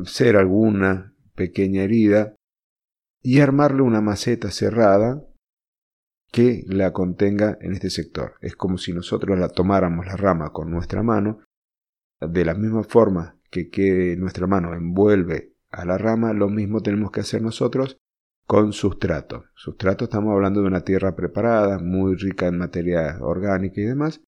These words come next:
donde va a estar cerrado por los dos extremos. La vamos a haber regado antes de hacer el segundo cierre. Esto estará cubierto al abrigo de la luz, de la luz solar,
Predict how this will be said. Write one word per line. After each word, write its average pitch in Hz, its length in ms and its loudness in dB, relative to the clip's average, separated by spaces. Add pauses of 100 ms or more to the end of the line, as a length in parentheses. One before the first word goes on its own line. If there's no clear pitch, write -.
(460)
donde 113 220 0
va 117 80 6
a 117 40 0
estar 120 200 2
cerrado 120 560 0
por 92 140 0
los 95 120 -4
dos 117 220 0
extremos. 123 680 -2 (680)
La 87 200 0
vamos 95 300 0
a 92 80 -2
haber 95 220 2
regado 95 560 0
antes 92 460 -2
de 78 120 -4
hacer 90 240 -4
el 90 80 0
segundo 87 300 -4
cierre. 123 540 0
Esto 95 240 -6
estará 95 280 0
cubierto 95 480 0
al 85 60 2
abrigo 92 340 2
de 95 60 4
la 101 100 2
luz, 139 400 -2
de 87 280 -14
la 85 80 -6
luz 90 160 -4
solar, 135 360 -4